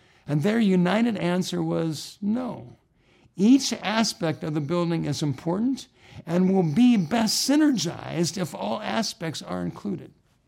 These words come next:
And all these discussions bring us back right to where we started. Why are we doing this? In all of our decades of operating out of business parks,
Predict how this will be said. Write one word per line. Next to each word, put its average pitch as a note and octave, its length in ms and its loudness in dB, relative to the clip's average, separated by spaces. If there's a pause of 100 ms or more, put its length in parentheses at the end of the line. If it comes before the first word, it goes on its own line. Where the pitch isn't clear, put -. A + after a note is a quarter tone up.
(360)
And D3+ 120 -2
all F3+ 260 2
these A#3 220 4
discussions C#3 680 -4
bring E3+ 300 0
us G3 120 2
back D#3 400 -4
right D3+ 360 -2
to E3 80 -2
where D3+ 180 -2
we D3 140 0
started. A#2 500 -14 (680)
Why D3 180 -2
are F#3 60 2
we A3+ 120 2
doing D#4+ 300 2
this? - 260 -12 (1040)
In D3+ 220 0
all E3+ 280 2
of C#4 120 0
our B3+ 140 -2
decades D3 600 -6
of C3 160 -8
operating F3+ 640 -2
out D3+ 180 -4
of C#3+ 160 -4
business D3 380 -6
parks, B2 500 -16